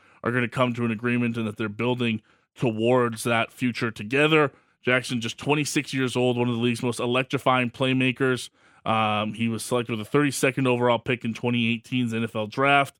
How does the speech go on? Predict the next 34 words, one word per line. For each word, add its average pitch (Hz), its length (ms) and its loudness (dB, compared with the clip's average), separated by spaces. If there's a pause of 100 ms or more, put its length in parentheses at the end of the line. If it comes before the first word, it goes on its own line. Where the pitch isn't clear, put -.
(360)
He 110 80 -4
got - 180 -8
two 170 180 2
Pro 151 260 4
Bowls, 143 340 4
an 120 80 -2
All-Pro 139 480 4
nod, 131 420 2 (300)
and 113 160 -2
was 117 140 -2
a 117 80 -2
unanimous 120 640 0
selection 120 400 -4
for - 140 -8
M 120 180 -4
V 117 140 0
P 120 380 -2 (320)
in 117 340 0
twenty 139 380 0
nineteen. 120 680 0 (360)
Twelve 160 260 4
thousand 147 500 4
two 147 160 2
hundred 139 200 2
nine 127 260 2
passing 131 480 0
yards, 123 440 2
a 120 60 -6
hundred 143 320 0
one 131 240 0
touchdowns, 123 720 0
and 113 180 -6
thirty-eight 131 480 0
interceptions 120 720 -4